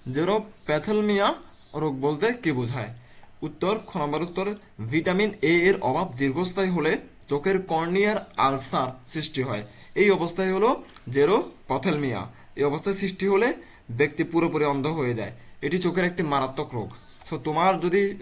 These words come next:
প-, পরীক্ষার প্রশ্নে জেরোপ্যাথেলমিয়া শব্দটা আসে, তুমি কি পারবা না? আমার ভিডিওটা যদি এখন দেখে থাকো, একশো পার্সেন্ট পারবা,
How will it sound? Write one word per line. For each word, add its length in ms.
প-, 160
পরীক্ষার 280
প্রশ্নে 240
জেরোপ্যাথেলমিয়া 720
শব্দটা 400
আসে, 260
তুমি 180
কি 80
পারবা 240
না? 460
আমার 220
ভিডিওটা 300
যদি 160
এখন 200
দেখে 200
থাকো, 280
একশো 300
পার্সেন্ট 280
পারবা, 280